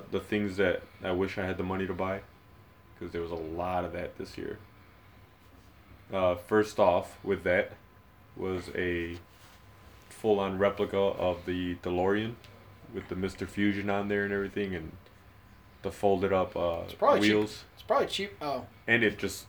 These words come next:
Speaker 1: it floats, like, above the mat.
Speaker 2: I say it's
Speaker 1: Or
Speaker 2: probably
Speaker 1: the
Speaker 2: cheaper to actually
Speaker 1: plate.
Speaker 2: buy a DeLorean and just get that shit and get it put on.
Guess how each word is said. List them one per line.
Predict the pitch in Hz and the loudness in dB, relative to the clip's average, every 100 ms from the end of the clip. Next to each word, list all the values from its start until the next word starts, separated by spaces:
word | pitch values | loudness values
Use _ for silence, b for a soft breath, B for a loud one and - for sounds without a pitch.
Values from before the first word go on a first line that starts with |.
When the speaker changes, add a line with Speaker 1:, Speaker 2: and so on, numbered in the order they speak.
| - | -6
Speaker 1:
it | 92 | -6
floats, | - 107 113 - - - | -2 2 2 0 -16 -6
like, | 92 87 - | 0 2 0
above | 82 95 92 87 85 - - - - - - - - - 90 | 0 4 6 4 -4 -18 -20 -20 -20 -20 -20 -20 -20 -16 -10
the | 85 | -6
mat. | 82 92 - - - - | -2 -2 -2 -6 -16 -6
Speaker 2:
I | |
say | 147 | -2
it's | 185 | 2
Speaker 1:
Or | 196 | 6
Speaker 2:
probably | 277 | 6
Speaker 1:
the | 294 | 6
Speaker 2:
cheaper | - 202 | 4 6
to | 170 | 6
actually | - 156 | 4 2
Speaker 1:
plate. | 101 110 | 2 4
Speaker 2:
buy | 147 175 | 6 6
a | 156 139 | 6 2
DeLorean | 135 147 151 135 127 123 - - | -2 0 0 -2 -4 -6 -10 -14
and | 131 127 - - | -10 -10 -12 -14
just | 135 - - | -12 -12 -8
get | 143 139 | -6 -4
that | 135 | -4
shit | 143 127 | -4 -4
and | 123 117 | -8 -10
get | 135 | -10
it | 127 | -8
put | 127 | -6
on. | 123 123 120 | -6 -6 -8